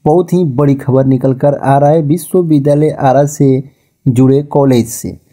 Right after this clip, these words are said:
हम आपको बता देते हैं कि सत्र दो हज़ार इक्कीस से दो हज़ार चौबीस का एग्जामिनेशन फॉर्म भरने का जो लिंक है,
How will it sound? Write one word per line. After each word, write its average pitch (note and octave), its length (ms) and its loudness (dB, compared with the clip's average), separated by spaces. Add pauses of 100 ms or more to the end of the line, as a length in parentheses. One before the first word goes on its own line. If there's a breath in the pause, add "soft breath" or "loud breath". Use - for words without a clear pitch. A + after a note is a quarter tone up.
(300)
हम C#3 120 0
आपको D#3 240 -2
बता D#3 260 2
देते F3+ 220 0
हैं F#3+ 100 0
कि F#3+ 140 -2
सत्र E3 360 -2
दो D#3 160 0
हज़ार D#3 340 0
इक्कीस D3+ 400 -2
से F#3+ 140 0
दो D#3 200 0
हज़ार D3 320 0
चौबीस D3+ 420 0
का F#3 100 0
एग्जामिनेशन D3+ 880 0
फॉर्म E3 460 0 (840 soft breath)
भरने D#3 400 2
का D#3 440 -2 (340)
जो C3+ 260 2
लिंक F#3 460 2
है, D3 320 2